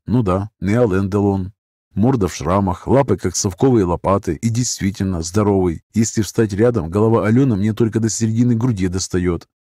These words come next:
За последнее время, занимаясь практически без отдыха физическим трудом, я изрядно прибавил в весе, но ни грамма лишнего жира. Вот и девчушку испугал. «Не смущайтесь, Алена, что есть, то есть.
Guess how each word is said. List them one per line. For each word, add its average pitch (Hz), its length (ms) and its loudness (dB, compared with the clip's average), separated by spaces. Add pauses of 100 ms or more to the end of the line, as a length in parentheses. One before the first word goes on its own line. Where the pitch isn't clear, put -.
(200)
За 98 140 -2
последнее 113 480 0
время, 87 300 -2
занимаясь 101 440 -2
практически 104 560 -2
без 101 240 -2
отдыха 101 460 -2
физическим 104 580 -2
трудом, 98 380 0
я 104 280 0
изрядно 95 540 -2
прибавил 98 440 2
в 90 60 -2
весе, 71 420 -4 (100)
но 110 160 0
ни 123 180 2
грамма 101 340 0
лишнего 101 400 0
жира. 85 400 -4 (280)
Вот 113 200 2
и 120 60 -2
девчушку 120 580 -2
испугал. 92 560 -2 (480)
«Не 120 120 2
смущайтесь, 123 720 0
Алена, 90 420 2
что - 220 -2
есть, 113 400 0
то - 80 2
есть. 104 460 0